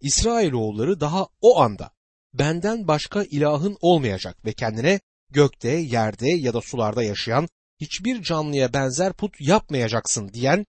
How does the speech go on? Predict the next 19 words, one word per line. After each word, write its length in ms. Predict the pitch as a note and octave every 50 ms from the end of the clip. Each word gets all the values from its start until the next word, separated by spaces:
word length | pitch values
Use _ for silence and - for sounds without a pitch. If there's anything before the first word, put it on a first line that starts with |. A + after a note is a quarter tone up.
| -
ilk 260 | - G#3+ A3+ G#3+ - - - _ -
iki 280 | - - - A3+ G#3 C3+
buyruğa 420 | A#2 G#2+ G#2 G#2+ A2 C3 D3+ D#3 _ _ _ -
karşı 280 | - C#3 - - - A#2+
gelmekteydiler. 760 | A2 G2 F#2+ G2 F#2 - - F#2+ F#2+ - E2 E2 C3+ - _ _ _ _ _ _ _ _ _
Musa'nın 460 | - D3 D#3+ F3+ F3 - A3+ A3+ A3+ A#3+
yasası 340 | A3+ F3 B2 C#3 B2+ -
çok 260 | G3+ - G#3 G3+ - -
sert 420 | - - E3+ G3 A#3 - - -
ve 80 | A#3+ A#3+
katı 260 | - F3+ E3+ - F3+
bir 120 | C3+ B2
yasadır. 500 | B2 A#2 G2 - G#2 F#2 - - - - _ _ _ _ _ _ _ _ _ _ -
Musa 520 | C#3 C#3+ D#3+ F3 - - A3+ G#3 F3+ B2
bile 160 | A#2 C3+ F3
"Çok 320 | - - - G#3+ - _ -
korkuyor 500 | - B2+ A2+ G#2+ - - C3+ D#3+ G3 F#3+ _ _ _ _ -
ve 120 | C#3+ F3 G3
titriyorum." 640 | - - D3 C#3 - - E3 D#3 C3+ A2 F#2+